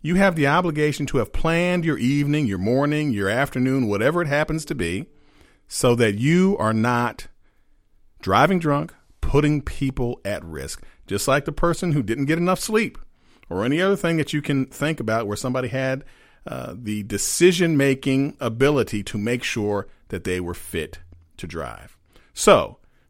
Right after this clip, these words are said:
do I believe that the court should pe-, should treat people less harshly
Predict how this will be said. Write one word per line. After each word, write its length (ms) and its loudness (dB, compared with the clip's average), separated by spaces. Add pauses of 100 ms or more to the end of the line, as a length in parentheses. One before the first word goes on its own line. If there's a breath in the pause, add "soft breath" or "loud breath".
do 140 -6
I 160 0
believe 460 2
that 200 -4
the 80 -14
court 340 -2
should 220 -10
pe-, 260 -2 (120)
should 360 -12
treat 320 -8
people 460 -6
less 420 -2
harshly 680 -4